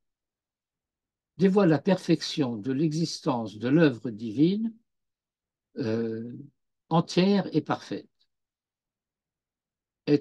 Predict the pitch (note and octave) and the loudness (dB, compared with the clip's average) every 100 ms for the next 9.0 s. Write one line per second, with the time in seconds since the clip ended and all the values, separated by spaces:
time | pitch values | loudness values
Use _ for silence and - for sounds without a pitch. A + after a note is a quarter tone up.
0 | - C#3+ - D3+ D#3 G#3 - D#3+ D#3+ - | 2 0 4 6 6 4 2 0 0 0
1 | D#3+ G3 - D#3+ D3 B2 - C#3+ - - | -2 -2 -2 -4 -4 -6 -10 -16 -14 -18
2 | - _ _ _ _ _ _ _ _ _ | -20 _ _ _ _ _ _ _ _ _
3 | - D3 A2+ A#2 - - - E3+ D3 - | -12 -8 -4 -4 -8 -10 -4 0 0 0
4 | C#3 C3 B2 - - C#3+ C3+ E3+ A3+ - | 0 2 -2 -6 -4 0 2 2 0 -4
5 | - A2+ D#3+ - C#3+ - - F#2+ A3 A3+ | -12 -4 -4 -2 -4 -6 -6 -4 -4 -8
6 | _ _ _ _ - F3+ E3+ - _ _ | _ _ _ _ 2 4 4 2 _ _
7 | C3+ A#2+ D#3 E3 G#3 F3+ D3+ C#3+ C3+ C3 | -4 2 2 4 2 0 -6 -6 -4 0
8 | D#3 A#2 _ D3 A#2+ C#3 D#3+ F#3+ D3 G2+ | 0 0 _ -4 0 2 4 4 2 -2